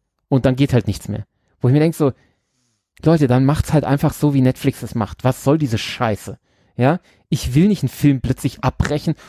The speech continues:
und dann zu Netflix wechseln müssen, um da was zu, also zur Konkurrenz zu wechseln, um da was zu schauen. Ja? Weil das halt verlässlich kommt. Das ist einfach ganz beschissen. Also, äh, äh,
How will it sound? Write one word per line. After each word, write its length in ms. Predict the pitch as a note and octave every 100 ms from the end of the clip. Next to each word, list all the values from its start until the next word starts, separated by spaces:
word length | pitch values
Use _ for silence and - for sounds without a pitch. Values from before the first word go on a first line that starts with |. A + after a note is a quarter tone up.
| -
und 140 | D3+ D3+
dann 100 | C#3+
zu 140 | C#3+
Netflix 520 | D3+ - E3+ - C3
wechseln 360 | A2+ - D3 B2+
müssen, 260 | C3+ G3
um 140 | D#3 C3
da 180 | C#3+ F#3
was 180 | -
zu, 80 | - - _
also 220 | - A2 G#2 _
zur 160 | - C#3+
Konkurrenz 600 | - D3+ D3 A#2+ D3 -
zu 160 | - B2
wechseln, 260 | A2 - C3
um 140 | C3
da 160 | C#3 F3
was 180 | C#3+
zu 100 | - -
schauen. 380 | A2+ A2 E3 - _ _ _ -
Ja? 220 | C3 F3+ _
Weil 180 | - B2+
das 260 | C#3 D3 -
halt 180 | D3+ -
verlässlich 460 | C#3 C#3+ - -
kommt. 340 | - G#3+ - - _ _ _ _ _
Das 120 | - D#3+
ist 100 | F#3
einfach 320 | D#3 F3+ D3+ - _ _ -
ganz 260 | F3+ -
beschissen. 540 | - - - C4+ E3 -
Also, 240 | C#3 D3+ C#3 - _ -
äh, 80 |
äh, 60 | E3